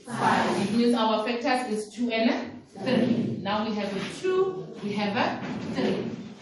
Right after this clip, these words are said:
Now we've accomplished the mission. They said to us, we take out the common factor. Once we've taken out the common factor, we do what? We factorize. We have factorized. What do you notice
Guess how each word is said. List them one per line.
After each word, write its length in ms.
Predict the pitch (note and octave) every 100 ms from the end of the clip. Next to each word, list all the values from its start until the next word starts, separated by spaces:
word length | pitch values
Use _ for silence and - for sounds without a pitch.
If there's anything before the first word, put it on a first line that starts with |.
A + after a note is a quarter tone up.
| - - -
Now 300 | A3+ E4 G4+
we've 100 | G#4
accomplished 600 | A3+ A#3+ B3 A#3 A#3 -
the 80 | G3+
mission. 360 | F3 F3 F#3 F#3+
They 200 | A#3 A3
said 240 | D#4 -
to 140 | E4 -
us, 280 | A#3 B3 - - - A3
we 140 | A3+
take 240 | C#4+ F4+ E4+
out 160 | D4+
the 160 | B3+ A#3+
common 260 | A3+ G#3 G#3
factor. 500 | G#3 F#3+ G#3+ F#3 - - -
Once 240 | B3+ D#4
we've 240 | F#4+ - C#4+
taken 240 | C#4 B3+
out 140 | A3 G#3
the 120 | A3
common 300 | - G#3 G#3
factor, 360 | G#3+ G#3 G#3+
we 100 | G#3
do 140 | G#3+ G#3+
what? 160 | F3 - - -
We 80 | F#3+
factorize. 1600 | F#3+ F#3+ G3 G3 B3 C#4 - - - - G3+ F#3+ A3+ - - - -
We 120 | B3
have 240 | B3 A#3+
factorized. 680 | - D#4 D4+ B3+ C3 - - - _ _
What 400 | G3+ C4 C4+ -
do 120 | A3+
you 180 | A3+ G3+
notice 400 | G3 G3+ G#3 -